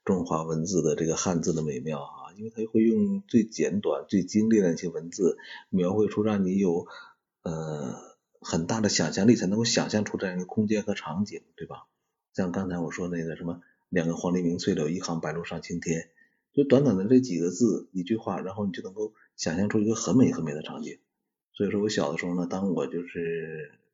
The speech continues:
会读会背，能够简单地去理解这些东西的时候哈，就非常的向往，就像刚才晴雨说的，有种，呃，很纯很美的意境在里面，所以说这让人很喜欢。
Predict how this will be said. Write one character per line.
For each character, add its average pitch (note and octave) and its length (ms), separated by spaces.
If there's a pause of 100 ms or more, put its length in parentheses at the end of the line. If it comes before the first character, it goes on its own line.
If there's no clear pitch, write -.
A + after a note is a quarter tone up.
(460)
会 F#2 260
读 E2+ 180
会 F#2 180
背， F2 440
能 F2+ 140
够 G2+ 100
简 D#2+ 200
单 F2 120
地 F#2+ 80
去 G2 120
理 E2 200
解 G2+ 180
这 E2 80
些 E2 140
东 F2+ 180
西 E2+ 60
的 D#2 100
时 - 100
候 C2+ 140
哈， - 260 (380)
就 G#2 100
非 C#3 160
常 B2+ 140
的 B2+ 80
向 A2+ 240
往， D2+ 220
就 - 40
像 F2+ 120
刚 F2+ 100
才 F2 80
晴 E2+ 160
雨 D2+ 60
说 E2 160
的， E2 160
有 F2 100
种， A#2 220 (360)
呃， G2 360
很 F2 360
纯 A2+ 220
很 D3+ 160
美 C3 120
的 D#2 100
意 D3+ 200
境 - 200
在 D#2+ 120
里 - 200
面， - 160 (200)
所 E2 160
以 D2+ 40
说 E2 100
这 D#2 100
让 D#2 140
人 D#2+ 120
很 D#2 180
喜 - 160
欢。 - 260